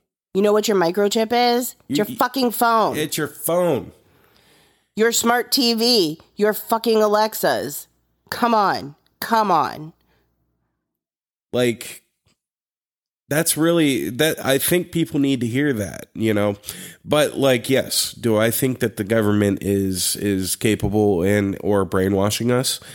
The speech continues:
Speaker 2: I do. Um, the
Speaker 1: M K Ultra.
Speaker 2: C I A, yeah, the C I A has been doing, like, L S D experiments on people for fucking, you know, what, fifty years?
Speaker 1: Oh, more than that. Th-,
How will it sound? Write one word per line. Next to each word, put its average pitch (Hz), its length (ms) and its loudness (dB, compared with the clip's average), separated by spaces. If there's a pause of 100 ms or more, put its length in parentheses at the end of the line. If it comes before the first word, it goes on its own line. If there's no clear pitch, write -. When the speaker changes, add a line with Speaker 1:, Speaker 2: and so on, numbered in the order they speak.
(280)
Speaker 2:
I 104 100 0
do. 101 180 0 (680)
Um, 98 580 -2 (380)
the - 60 2
Speaker 1:
M 226 100 4
K 226 220 4
Ultra. 233 180 2
Speaker 2:
C 214 80 4
I - 80 4
A, - 120 -2 (160)
yeah, 123 360 -2
the 113 100 -2
C 135 240 0
I 131 120 4
A 123 320 2
has 117 180 0
been 110 260 0
doing, 113 400 2
like, 107 260 0
L 110 160 2
S 113 140 0
D 143 140 0
experiments 107 600 0
on 92 180 -2
people 98 260 -2
for 101 340 -2 (460)
fucking, 110 640 -4
you 113 160 -2
know, 101 180 -2
what, 101 400 -6
fifty 117 360 -4
years? 113 600 -2 (280)
Speaker 1:
Oh, 147 420 0 (540)
more 175 260 2
than 123 200 -2
that. 151 600 0 (200)
Th-, 190 120 -10